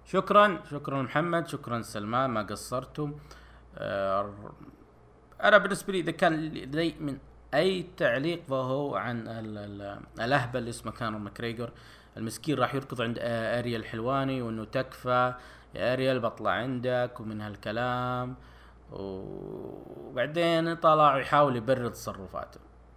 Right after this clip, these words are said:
لا يا حبيبي، أنت عندك تنمر، عندك يعني شيء غبي جدًا، منك شايف نفسك على الجميع واعتدائك على الشعب المسكين، بغض النظر عن المكان وطبيعة الأجواء اللي فيه، لكن اعتدائك على واحد كبير سن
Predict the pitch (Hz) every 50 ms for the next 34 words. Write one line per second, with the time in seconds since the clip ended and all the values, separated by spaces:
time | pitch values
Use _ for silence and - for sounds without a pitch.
0 | - - - - 147 160 180 170 147 127 - 123 110 104 101 90 - - - 151
1 | 156 151 147 147 120 147 147 135 131 - - 143 135 139 160 190 196 202 196 190
2 | 156 120 131 127 120 123 - - - - - - - 76 73 82 95 101 - -
3 | 143 139 127 113 107 104 107 101 104 107 - 160 165 165 156 143 147 165 180 165
4 | 156 170 190 190 175 143 120 117 113 101 - - 143 147 147 143 139 143 143 143
5 | 131 127 - 107 120 120 110 117 120 127 143 170 180 175 170 - - - - -
6 | - - - - - - 123 120 165 160 147 - - 110 127 131 - - 151 135
7 | 127 123 123 120 123 123 - - 156 151 139 127 147 147 139 143 147 139 135 123
8 | 110 123 120 113 - 113 113 113 117 113 - - 147 139 135 123 117 113 95 90
9 | 98 - - 110 110 131 135 110 127 - 131 117 117 120 135 123 123 127 131 165
10 | 165 139 139 147 147 147 - 175 160 143 - 131 123 139 139 127 117 123 113 117
11 | 127 143 131 - - - 131 123 131 135 127 - - 147 160